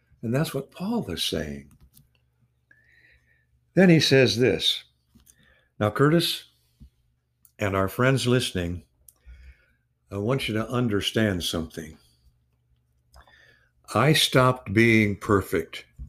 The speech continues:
the moment the doctor slapped my little baby newborn butt,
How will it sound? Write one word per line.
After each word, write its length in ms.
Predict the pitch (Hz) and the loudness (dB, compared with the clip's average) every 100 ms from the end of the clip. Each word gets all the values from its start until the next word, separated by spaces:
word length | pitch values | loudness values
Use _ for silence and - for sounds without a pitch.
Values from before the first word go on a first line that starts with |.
| - - _ _ _ _ _ _ _ _ 98 | -18 -20 _ _ _ _ _ _ _ _ -4
the 100 | 101 | -2
moment 520 | 98 107 113 113 113 - _ _ _ _ _ _ _ | 2 2 4 0 -2 -10 _ _ _ _ _ _ _
the 140 | 95 92 | 0 2
doctor 500 | 92 101 107 - 92 | 4 2 2 -2 -4
slapped 600 | - 95 98 104 - - _ _ _ _ - _ _ | -4 0 0 0 -4 -18 _ _ _ _ -20 _ _
my 160 | 95 92 | -2 0
little 320 | 95 107 104 | 2 2 2
baby 640 | 90 98 101 95 98 92 82 | 2 4 4 6 4 2 -2
newborn 600 | 104 95 95 95 95 90 | 0 2 2 0 -2 -2
butt, 340 | 87 78 - | -2 -2 -6